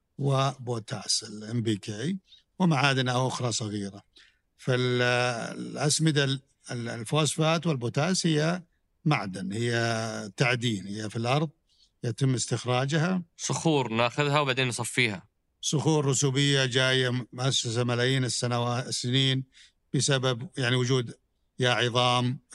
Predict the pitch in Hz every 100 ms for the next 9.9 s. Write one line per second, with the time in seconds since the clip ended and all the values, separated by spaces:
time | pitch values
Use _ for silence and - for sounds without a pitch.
0 | - 120 139 120 120 110 107 117 117 113
1 | 110 - 123 123 113 104 107 110 _ -
2 | _ _ _ _ _ _ _ 139 - 131
3 | 123 117 117 113 120 - 117 120 - 117
4 | - 113 113 113 113 - _ _ _ _
5 | _ 117 110 113 113 110 113 113 107 131
6 | 123 104 139 135 _ 151 131 123 123 117
7 | 107 117 113 120 107 - _ _ _ _
8 | 120 120 117 104 101 110 - 123 117 101
9 | - - 117 107 101 95 98 92